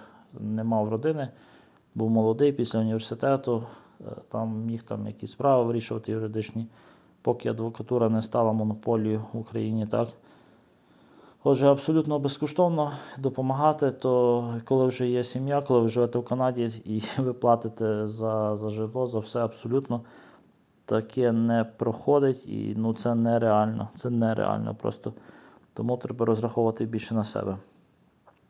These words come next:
Наступна — медицина, це і плюс, і мінус. От, якщо ж серйозні справи, якщо повезе, в чергах, маю на увазі, можна отримати швидку, якісну допомогу.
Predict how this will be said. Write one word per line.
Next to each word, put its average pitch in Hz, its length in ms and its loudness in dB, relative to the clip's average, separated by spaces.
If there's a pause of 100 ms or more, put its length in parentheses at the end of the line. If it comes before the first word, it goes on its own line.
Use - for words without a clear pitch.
(140)
Наступна — 120 440 0
медицина, 117 540 2
це 120 160 0
і 110 60 0
плюс, 117 340 -2
і - 40 -8
мінус. 143 380 -4 (760)
От, 117 220 0
якщо 117 260 -2
ж 110 80 -6
серйозні 117 540 2 (140)
справи, 117 480 6
якщо 113 280 -2
повезе, 113 720 -2 (520)
в - 40 -20
чергах, 113 400 2
маю 117 140 -2
на 113 80 0
увазі, 110 320 0
можна 113 340 -2
отримати 113 600 -2
швидку, 113 400 -2
якісну 113 440 0
допомогу. 127 560 0